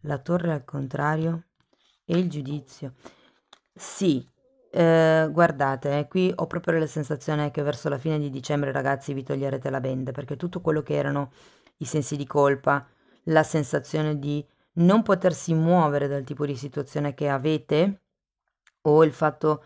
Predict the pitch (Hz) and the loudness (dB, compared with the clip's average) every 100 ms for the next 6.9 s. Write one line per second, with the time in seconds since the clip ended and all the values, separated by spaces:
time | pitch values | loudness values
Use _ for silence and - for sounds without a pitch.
0 | _ - 170 151 - 180 165 156 151 156 | _ -4 -2 -2 4 4 6 2 2 0
1 | 160 147 151 160 131 131 131 135 143 147 | 0 0 2 2 0 -10 -8 -4 -4 -2
2 | 156 143 135 135 127 - 151 139 135 _ | -2 -4 -6 -12 -6 4 4 4 -6 _
3 | _ _ - 151 147 147 160 147 - - | _ _ 2 4 4 2 -2 -6 -8 -10
4 | 170 139 147 131 160 147 - 147 131 151 | -6 -4 -4 -2 -4 -4 -6 -8 -4 -2
5 | 147 147 147 151 151 _ _ _ 165 165 | 2 2 0 -4 -8 _ _ _ 0 0
6 | 165 - 151 151 131 - 135 - 131 | 0 -2 -2 -2 -4 -8 -10 -8 -10